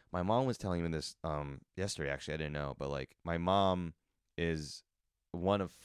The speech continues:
six, one brother, five sisters, or one of seven. She's one brother, six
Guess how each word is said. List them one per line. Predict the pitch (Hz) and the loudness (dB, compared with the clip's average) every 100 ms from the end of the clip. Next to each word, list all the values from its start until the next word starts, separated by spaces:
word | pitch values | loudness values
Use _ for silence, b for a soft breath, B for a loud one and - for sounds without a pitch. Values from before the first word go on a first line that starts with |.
| - - | -20 -14
six, | - 90 - - - _ _ _ _ _ _ _ _ | -8 -6 -8 -12 -14 _ _ _ _ _ _ _ _
one | 82 98 101 | -2 0 2
brother, | 92 87 85 85 - _ _ _ _ _ _ _ - | 2 2 0 -2 -6 _ _ _ _ _ _ _ -2
five | 107 98 | 0 0
sisters, | 85 78 - 62 - - _ _ _ _ _ | -4 -8 -10 -14 -16 -20 _ _ _ _ _
or | 98 | 2
one | 117 123 | 4 4
of | 98 | 2
seven. | - 85 62 - | -2 -4 -6 -14
She's | - 82 | -8 -8
one | - 87 98 107 107 110 - _ _ _ | -6 2 4 4 2 -4 -10 _ _ _
brother, | 87 98 90 87 85 - _ _ _ - | 2 2 4 0 -2 -6 _ _ _ -12
six | - - 98 - - - | -8 -2 -2 -4 -10 -12